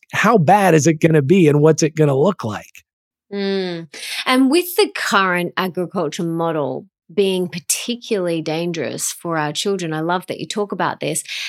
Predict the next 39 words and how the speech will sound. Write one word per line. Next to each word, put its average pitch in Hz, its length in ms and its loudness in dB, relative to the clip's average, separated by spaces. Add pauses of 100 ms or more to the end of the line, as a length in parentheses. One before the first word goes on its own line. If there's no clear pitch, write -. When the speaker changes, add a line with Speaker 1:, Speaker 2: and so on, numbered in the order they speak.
Speaker 2:
How 285 340 2
is 240 140 0
it 175 140 -2
linked 208 600 -2 (140)
to 220 380 2
A 180 200 0
D 175 200 0
D 170 300 -2
and 175 260 -4
A 175 180 -2
D 165 160 -2
H - 360 -4
D, 165 260 -2
among 180 500 0
other 175 400 0
childhood 170 640 0
diseases? 160 640 -2
Can 247 160 -2
you 262 100 0
tell 254 220 -2
us 233 160 0
about 170 340 -2
that? 208 340 -2 (680)
Speaker 1:
Well, 175 200 4
the 175 140 2
promise 311 720 2 (100)
of 151 320 6 (140)
the 151 280 6 (120)
Green 165 460 6
Revolution, 123 880 2
and 139 160 4
that's 151 200 2
the 165 120 0
revolution 143 560 2
that 120 160 0
gave 139 240 6
us 127 160 0
things 123 320 0
like 120 260 2